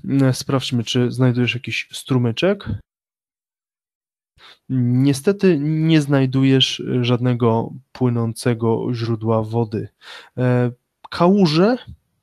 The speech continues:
w zagłębieniach, owszem, natomiast nic takiego, przynajmniej w najbliższej okolicy,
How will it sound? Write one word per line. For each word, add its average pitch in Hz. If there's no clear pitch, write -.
w 127
zagłębieniach, 135
owszem, 131
natomiast 160
nic 165
takiego, 131
przynajmniej 131
w 120
najbliższej 123
okolicy, 127